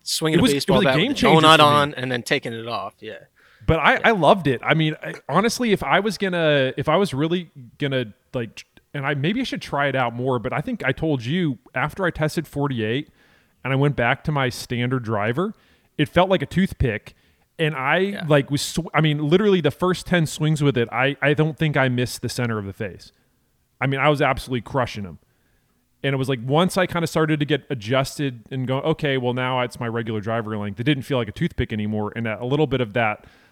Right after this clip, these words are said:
Speaker 2: I don't know, I felt like a, a little bit of, like, a confidence boost. Just, just for, like, ten or fifteen swings, and then after that, it kinda went away. It was weird. I, I don't know.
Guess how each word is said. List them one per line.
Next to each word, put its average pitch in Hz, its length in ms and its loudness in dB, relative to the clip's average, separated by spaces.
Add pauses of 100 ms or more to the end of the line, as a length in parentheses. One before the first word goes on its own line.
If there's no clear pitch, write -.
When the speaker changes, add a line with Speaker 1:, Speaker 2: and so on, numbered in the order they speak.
(180)
Speaker 2:
I 123 60 -2
don't 185 100 2
know, 190 80 4
I 165 60 6
felt 170 160 2
like 160 120 2
a, 151 140 0
a 156 40 -4
little 156 140 2
bit 165 120 4
of, 127 40 -12
like, 143 140 0
a 127 40 -6
confidence 143 600 -6
boost. - 460 -14 (760)
Just, 147 400 2
just 151 220 -2
for, 170 160 -2
like, 147 360 2
ten 147 200 -2
or 151 80 -2
fifteen 139 460 -2
swings, 104 600 -6
and 120 140 -6
then 120 120 -2
after 117 280 -4
that, 117 280 -2
it 104 140 -8
kinda 107 220 -8
went 98 180 -8
away. 90 200 -10 (340)
It 113 60 -8
was 110 120 -6
weird. 98 300 -10 (340)
I, 110 300 -8
I 113 80 -8
don't 110 160 -6
know. 98 220 -10